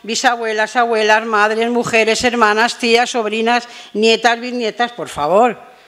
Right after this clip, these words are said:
No me traiga usted a, a mezclar estos temas con lo más importante que estamos tratando. Total, desviar la atención, nada de nada. Por lo tanto, aunque solo fuera por eso, ya no le vamos a aceptar,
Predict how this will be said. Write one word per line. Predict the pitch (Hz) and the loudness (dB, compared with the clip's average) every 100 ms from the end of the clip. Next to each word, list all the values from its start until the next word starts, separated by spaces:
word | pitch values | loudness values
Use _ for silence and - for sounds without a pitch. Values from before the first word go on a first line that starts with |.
| _ _ | _ _
No | 151 208 | 0 0
me | |
traiga | 226 240 233 | 2 2 2
usted | 233 269 | 0 2
a, | 240 190 202 185 - - | 2 2 0 -2 -6 -6
a | 185 | -4
mezclar | 196 196 233 | -4 -2 -2
estos | 226 - 233 | -2 -6 -6
temas | - 254 269 | -2 0 0
con | - 208 | 0 0
lo | 208 | 2
más | 220 247 | 0 0
importante | 226 220 226 226 | -4 -2 -2 -2
que | 233 | -4
estamos | 233 226 214 | 0 0 0
tratando. | 180 160 147 139 - - - | -4 -4 -6 -10 -16 -20 -6
Total, | 208 202 233 202 | -2 2 2 0
desviar | 214 208 262 | -4 0 2
la | 285 | 2
atención, | 262 226 - 320 349 - | 0 -2 2 2 2 -4
nada | 214 226 226 202 | 0 2 2 0
de | 180 | -4
nada. | 160 160 | -6 -6
Por | 165 196 | -2 -2
lo | 202 | 0
tanto, | 269 269 302 311 - - - - - - | 0 2 0 0 -6 -18 -18 -20 -20 -8
aunque | - 302 233 | -2 -2 -2
solo | - 302 | 0 2
fuera | - 262 240 | 2 2 2
por | 233 | 0
eso, | 247 277 302 330 - _ _ | -2 -4 -6 -8 -14 _ _
ya | - 180 208 | -4 0 0
no | 208 | 0
le | |
vamos | 202 196 196 | -2 -2 -2
a | 202 185 - | 0 0 -2
aceptar, | 196 190 180 202 180 160 | -4 -6 -2 2 2 0